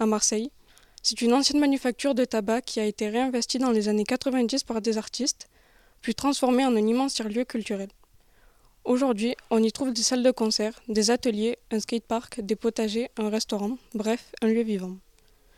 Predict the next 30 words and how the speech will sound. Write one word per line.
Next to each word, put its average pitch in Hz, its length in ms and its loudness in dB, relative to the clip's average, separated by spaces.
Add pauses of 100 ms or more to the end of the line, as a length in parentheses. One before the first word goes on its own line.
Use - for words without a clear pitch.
(300)
Ce - 160 2
phénomène 269 420 6
se 240 120 0
retrouve 220 300 0
un 233 60 4
peu 254 120 -2
partout 247 260 -2
en 240 140 4
France. - 440 -8 (600)
Des 233 140 4
citoyens, 240 600 4
souvent 247 340 4
en 233 60 6
lien 233 260 6
avec 208 200 2
des 208 220 2
associations, 226 680 0 (100)
reprennent 233 380 4
des 220 80 6
bâtiments 214 420 2
vides 247 240 0
pour 214 140 -2
en 208 80 2
faire 240 180 0
des 202 100 -4
tiers-lieux 220 560 0
utiles. 196 300 -4 (600)
Fab 226 180 6
Lab, 220 240 4 (260)
ressourcerie, 233 680 2